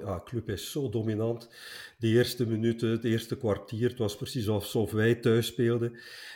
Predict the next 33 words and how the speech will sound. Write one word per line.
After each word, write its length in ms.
En, 320
ehm, 560
en 180
dan 260
bij 180
die 160
ene, 640
eh, 220
kans, 520
eh, 440
Brandon 520
die 240
in 80
feite, 380
ja, 360
niet, 500
niet 180
echt, 340
eh, 340
goed 580
inkomt, 520
hè. 180
Dus, 240
eh, 80
hij 160
was 200
te 100
laat 320
en, 320
eh, 200
altijd 380
penalty. 680
Eh, 300